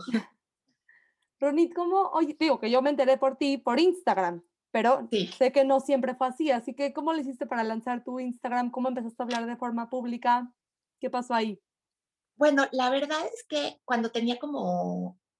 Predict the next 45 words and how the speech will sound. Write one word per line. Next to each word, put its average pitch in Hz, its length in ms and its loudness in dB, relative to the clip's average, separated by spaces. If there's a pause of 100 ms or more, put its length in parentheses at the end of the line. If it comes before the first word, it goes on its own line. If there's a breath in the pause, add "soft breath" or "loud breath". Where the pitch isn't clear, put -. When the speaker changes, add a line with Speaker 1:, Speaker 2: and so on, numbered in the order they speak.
(500)
Speaker 2:
pueden 277 180 2
ser 277 160 0
como 226 340 0
diez 202 380 0
días 190 400 -4
de 214 100 -2
haber 180 160 0
salido 202 240 -2
del 202 80 -2
hospital, 190 480 -6
salí 220 280 0
a 226 80 0
finales 240 400 -2
de 220 60 0
agosto, 180 500 -6
y 202 120 -2
esto 208 200 -2
era 180 120 0
como 180 160 -2
el 175 100 -6
quince 220 240 -4
de 240 60 -2
septiembre, 185 640 -4 (960 loud breath)
y 208 440 0 (120)
vino 247 380 4
el, 220 340 2 (140)
el 190 100 -4
Rabino 190 300 0
Anillar 190 380 -2
y 196 60 -4
me 196 100 -6
dijo, 185 420 -4 (360 loud breath)
"Ronit, 269 360 0
quiero 320 220 0
que, 262 360 0
que 214 100 -2
hagas", 214 320 -2 (120)
fui 262 80 0
a 262 60 2
un 277 80 0
shabatón 233 500 -4
de 202 140 -2
él, 175 240 -8
y 202 80 -8
dijo, 202 420 -4